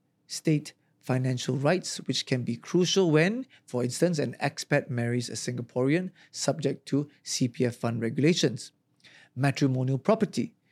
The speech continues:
It helps to protect matrimonial property and facilitates the passing of assets to children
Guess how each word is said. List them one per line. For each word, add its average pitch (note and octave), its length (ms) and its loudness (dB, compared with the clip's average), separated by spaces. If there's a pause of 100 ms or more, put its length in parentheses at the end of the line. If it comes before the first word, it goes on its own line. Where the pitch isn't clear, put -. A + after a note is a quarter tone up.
(180)
It B2 140 2
helps D3+ 240 2
to C#3+ 100 2
protect D3+ 480 0
matrimonial C3 540 -2
property D3 480 -2
and D3 140 -2
facilitates F3+ 680 2
the C#3+ 220 0 (300)
passing E3 400 0
of - 160 -2
assets C3 360 -2
to B2 100 -2
children D3 480 0